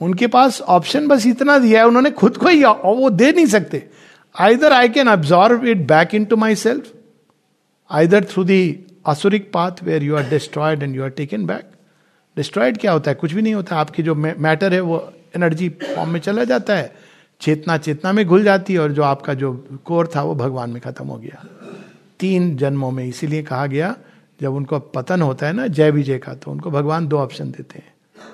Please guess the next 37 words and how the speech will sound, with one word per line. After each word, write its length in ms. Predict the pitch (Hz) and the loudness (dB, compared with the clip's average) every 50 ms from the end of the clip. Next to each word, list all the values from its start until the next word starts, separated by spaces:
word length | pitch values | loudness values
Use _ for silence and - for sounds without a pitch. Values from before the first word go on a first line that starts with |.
| - - - - - - _ _ _ _ _ _ 156 | -20 -20 -20 -20 -20 -20 _ _ _ _ _ _ -2
"या 180 | 147 156 165 | 2 2 2
तो 160 | 175 165 190 165 | 2 0 -4 -6
तू 180 | - - 185 | -4 -4 -6
तीन 280 | 165 - - 175 180 180 | -6 -4 -4 -2 -2 0
जन्मों 300 | 170 165 170 175 175 175 | 0 0 0 0 -2 -2
में 140 | 185 196 196 | -2 -2 -2
वापस 420 | 175 165 160 160 190 185 - - | -2 -2 -2 -2 -4 -6 -4 -2
आ 80 | 175 160 | -4 -2
जा 220 | 165 190 208 - - - _ _ _ _ _ _ _ - | -2 -4 -6 -6 -10 -20 _ _ _ _ _ _ _ -6
या 140 | 147 156 139 | -2 0 0
सात 280 | 127 - - 123 120 113 | -2 -2 -4 -6 -6 -6
जन्मों 380 | 110 117 135 131 131 131 131 | -4 -6 -6 -4 -4 -6 -6
में।" 180 | 131 131 131 139 _ _ _ _ _ _ _ _ _ _ _ _ _ _ _ - | -8 -8 -10 -12 _ _ _ _ _ _ _ _ _ _ _ _ _ _ _ -2
मूर्ख 280 | 160 175 185 180 185 - | 0 2 2 2 0 -4
तीन 240 | - 180 170 170 | -4 -2 -2 0
जन्मों 300 | 165 170 160 165 170 165 | 0 0 0 0 0 0
वाला 220 | 160 160 156 151 143 | 0 0 0 0 -2
option 300 | 139 139 - - 151 143 | -2 -4 -6 -8 -8 -8
चुन 220 | 143 143 135 135 | -8 -8 -8 -8
लेते 260 | 135 131 131 - 147 | -8 -10 -10 -12 -18
हैं। 100 | 131 139 _ _ _ _ _ _ _ _ _ _ _ _ _ _ _ _ _ _ _ _ | -18 -20 _ _ _ _ _ _ _ _ _ _ _ _ _ _ _ _ _ _ _ _
तो 60 | - 143 | -14 -14
तीन 400 | - _ - 202 214 247 247 208 | -14 _ -4 0 2 2 2 4
जन्म 300 | 220 214 220 226 226 220 | 2 2 2 2 2 2
वाला 240 | 220 220 220 214 | 4 4 6 4
option 300 | 208 190 - - 226 233 | 4 2 0 -2 -4 -4
क्या 220 | 220 - 226 208 160 | -2 0 2 2 2
है? 280 | 117 107 - - - _ - - | 0 -2 -6 -14 -20 _ -10 -4
आप 280 | 156 170 196 202 165 | 0 2 2 2 2
जैसे 280 | 147 175 180 170 220 214 | 0 0 0 0 0 0
गए 200 | 160 170 175 185 | 2 2 0 0
थे 140 | 180 233 226 | 2 0 0
डिन्यूड 480 | 170 147 170 175 180 190 196 202 180 | 0 2 0 2 2 2 2 2 4
होके 240 | 165 165 160 - 180 | 4 2 2 0 -4
वापस 400 | 170 147 139 - - 139 - - | -4 -4 -4 -6 -6 -10 -10 -10
आ 60 | 139 | -12
जाओगे। 380 | 131 120 - - - _ - - | -14 -14 -16 -18 -20 _ -20 -20